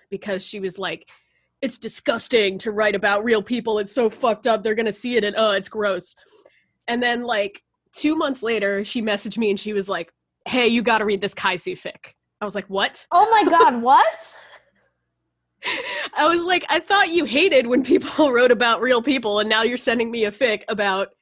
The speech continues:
Speaker 1: Jongin and, uh, D O. Like, what?"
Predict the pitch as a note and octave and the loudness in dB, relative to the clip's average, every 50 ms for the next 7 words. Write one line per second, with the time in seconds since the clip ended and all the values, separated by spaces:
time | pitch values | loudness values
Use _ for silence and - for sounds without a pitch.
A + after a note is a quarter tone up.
0 | _ _ _ _ _ - G3+ B3+ A#3+ A3+ A3+ B3 A#3 F#3+ G3+ F#3 F#3+ F#3+ - - | _ _ _ _ _ -6 0 2 4 4 4 2 0 0 0 0 -2 -4 -4 -4
1 | - F#3 F#3+ F3+ F#3 F3+ - _ _ _ _ - F#3 E3+ D3+ - - - _ _ | -4 -2 -2 -2 -4 -8 -12 _ _ _ _ -8 -6 -6 -6 -8 -12 -16 _ _
2 | F#3+ F#3 A3 G#3+ G#3 A3 A3 F#3 D#3+ E3+ - - F#3 F#3+ F3+ F3+ - - F3+ G#3 | _ -12 -6 -2 -2 0 0 -2 -4 -6 -8 -6 -6 -6 -6 -6 -8 -8 -4 -2
3 | A#3 - C5 - - - | -2 0 -2 -2 -6 -12